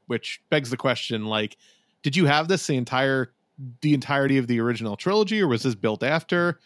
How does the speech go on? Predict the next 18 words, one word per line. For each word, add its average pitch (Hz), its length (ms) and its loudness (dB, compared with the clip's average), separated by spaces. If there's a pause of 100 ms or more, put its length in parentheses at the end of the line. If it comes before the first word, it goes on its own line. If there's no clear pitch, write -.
(2000)
'Cause - 60 -18
that's - 140 0
a 143 60 -4
pretty 180 400 0 (240)
fucking 127 460 -2 (100)
massive 139 640 0
fleet 156 380 0
to 117 80 -4
build 123 320 2
with 113 140 2
a 117 40 0
bunch 113 220 -2
of - 100 -20
clones 123 360 -2
that 110 100 -2
you 107 240 -10
theoretically 113 520 -2
just 131 240 -10